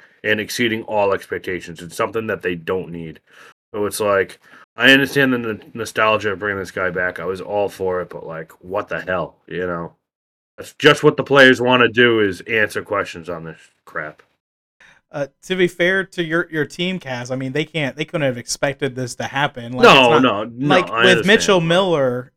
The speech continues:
Speaker 2: they knew this incident had occurred. It wasn't,
Speaker 1: Yeah.
Speaker 2: it wasn't a mystery to anyone. And this time, it's just kinda like,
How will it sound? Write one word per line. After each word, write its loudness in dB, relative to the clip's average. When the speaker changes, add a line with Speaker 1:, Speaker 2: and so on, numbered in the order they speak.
Speaker 2:
they 0
knew -2
this -8
incident -6
had -4
occurred. -6
It -16
wasn't, -2
Speaker 1:
Yeah. -10
Speaker 2:
it -2
wasn't 0
a -6
mystery -6
to -20
anyone. -20
And -6
this 0
time, -2
it's -6
just -8
kinda 0
like, 0